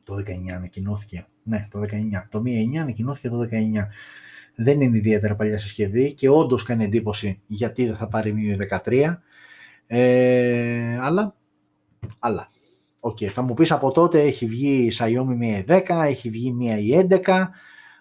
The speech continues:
Οκ, έχουν βγει δύο επόμενες γενιές, άρα είσαι τρεις γενιές πίσω εσύ που έχεις το Mi εννιά.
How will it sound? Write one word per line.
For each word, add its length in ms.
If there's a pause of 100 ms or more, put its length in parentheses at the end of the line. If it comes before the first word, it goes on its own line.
Οκ, 160 (340)
έχουν 300
βγει 180
δύο 420
επόμενες 520
γενιές, 600
άρα 160
είσαι 180
τρεις 260
γενιές 360
πίσω 220
εσύ 140
που 80
έχεις 140
το 80
Mi 360
εννιά. 340